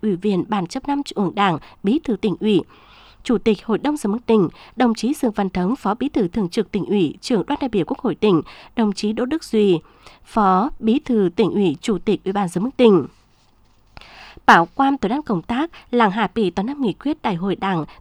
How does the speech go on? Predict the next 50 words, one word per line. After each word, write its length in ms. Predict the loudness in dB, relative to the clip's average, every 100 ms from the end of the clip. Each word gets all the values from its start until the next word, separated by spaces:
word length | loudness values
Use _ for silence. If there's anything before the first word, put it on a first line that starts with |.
| -2
từ 140 | 0
thứ 360 | 0 -2 -2 -2
ship 240 | -2 -4
sòng 260 | 0 -2 0
ข 140 | -4
อ 20 |
ง 60 | -4
Đảng, 260 | 0 0 -2 _ -20 -20 -8 -2
cánh 200 | 0 0
nghị 140 | -2
quyết 240 | -2 -4
đại 120 | -2 -4
hội 200 | -4 -2
Đảng 300 | -2 -2 -4
từ 100 | -4
thứ 120 | -2
ship 160 | -4 -6 -6
pet 200 | -6 -4
ข 80 | -6
อ 40 |
ง 40 |
Đảng 180 | -4 -4
bộ 80 | -4
tỉnh. 300 | 2 4 4 0 -16 -20 -20 _ -2
Đồng 160 | 0
chí 240 | 0 -2 -2
Bí 140 | -4 -2
thư 300 | 0 0 0
tỉnh 160 | 0 0
ủy 200 | -2 -4
Phan 260 | -4 -6
Thanh 220 | -4 -6
Trà 140 | -4 -6
có 100 | -6
tắt 160 | -6
phải, 320 | -4 -2 0 -4 -12 -2
bòm 180 | 0 0
tỏi 400 | -2 -2 0 0
là 120 | -2 -4
khu 160 | -2
ẩn 160 | -2 -2
hanh, 300 | -2 -2 -4 -8 -14 -4
cánh 140 | -4 -4
bưng 120 | -4
ngài 180 | -4 -2
đi 220 | 0 0
hước 180 | -2 -4
tỉnh 140 | -2
Yên 120 | -2
Bái 120 | -4